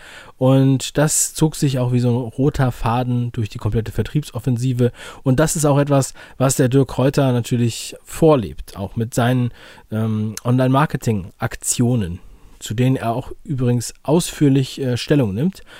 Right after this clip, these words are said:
und zwar zum, zum Ende des, äh, Seminars. Ähm, aber ich fange jetzt erstmal vorne an, sozusagen chronologisch. Also es gab insgesamt, äh, acht Vorträge von ihm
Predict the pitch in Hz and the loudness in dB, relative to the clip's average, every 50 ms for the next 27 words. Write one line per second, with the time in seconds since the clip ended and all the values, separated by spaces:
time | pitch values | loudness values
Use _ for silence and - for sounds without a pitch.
0 | - - - - 117 110 - - 117 113 117 - - 120 113 113 113 101 - - | -20 -18 -12 -10 -10 -8 -4 -2 -2 -2 -2 -4 -4 -4 -2 -2 -4 -6 -10 -12
1 | - - 127 113 98 107 107 101 85 82 76 - - - - - - - 71 - | -8 -6 -6 -4 -2 -2 -2 -2 -4 -8 -10 -12 -10 -12 -12 -12 -14 -16 -18 -20
2 | _ _ _ - - 98 92 90 85 80 76 73 - - - - - - - - | _ _ _ -10 -6 -6 -4 -4 -4 -6 -8 -10 -12 -16 -18 -20 -20 -20 -20 -20
3 | - - - - - - - - - - - 147 156 160 160 160 160 160 160 156 | -20 -20 -20 -20 -20 -20 -20 -20 -16 -6 -2 2 2 4 4 4 4 2 0 -2
4 | - - - 170 202 190 - 208 196 190 185 165 156 165 160 170 156 151 151 143 | -2 0 2 2 4 4 4 4 2 4 2 2 0 0 2 2 4 4 4 2
5 | - - - - - 143 160 180 170 151 120 151 170 202 214 190 - - 135 - | 0 -4 -6 0 2 2 4 4 4 2 2 0 0 -2 -2 -4 -6 -8 -8 -4
6 | - 147 147 139 143 139 139 131 120 - - - - 156 151 147 135 131 147 160 | 0 2 4 4 4 4 2 0 -2 -4 -6 0 2 4 6 6 6 8 6 6
7 | 170 175 190 196 190 - - - - 143 131 127 131 131 123 - - 135 143 139 | 6 6 4 4 4 0 -4 -8 -4 -2 0 2 2 0 0 0 0 0 0 2
8 | - - - - - 135 131 - 135 127 139 131 131 131 123 - - - - - | 0 -2 -2 -2 -4 -4 -2 -2 -2 0 2 2 2 0 -2 -4 -10 -10 -10 -10
9 | - - 123 120 120 120 120 - - - 135 139 - - - - - - - _ | -6 -4 -2 0 0 0 -2 -4 -4 -2 -4 -2 -4 -4 -12 -14 -18 -20 -20 _
10 | - - 147 151 170 - - 165 160 151 - 147 139 139 147 143 139 | -8 -2 -2 0 0 0 -2 -2 -2 -2 -2 -2 0 2 2 2 0